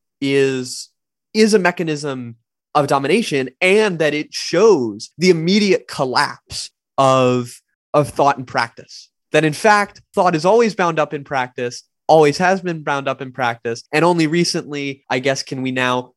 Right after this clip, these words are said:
make that an assertion without feeling, you know, like we have to either kowtow to, like, a Marxist interpretation of the arbitrary distinction between matter and materiality, right?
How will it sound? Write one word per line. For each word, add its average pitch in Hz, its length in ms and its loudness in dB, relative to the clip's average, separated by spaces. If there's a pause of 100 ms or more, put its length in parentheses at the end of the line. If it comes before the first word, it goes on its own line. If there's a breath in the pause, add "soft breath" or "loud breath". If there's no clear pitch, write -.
make 143 300 -2
that 123 300 -2 (140)
an 170 140 0
assertion 190 480 2
without 165 240 0
feeling, 175 440 -6 (140)
you 143 300 -2
know, 131 460 -2
like 147 320 2
we 147 80 -4
have 147 240 -8
to 131 280 -8
either 127 180 -2
kowtow 127 540 -2
to, 123 220 -10
like, 120 160 -10
a - 40 -12
Marxist 117 460 -6
interpretation 117 840 -6 (100)
of 113 560 2 (160)
the 110 480 0
arbitrary 127 460 -4
distinction 113 640 -10 (280)
between 117 480 -2
matter 110 280 2
and 107 100 -4
materiality, 139 840 -2 (180)
right? 127 340 0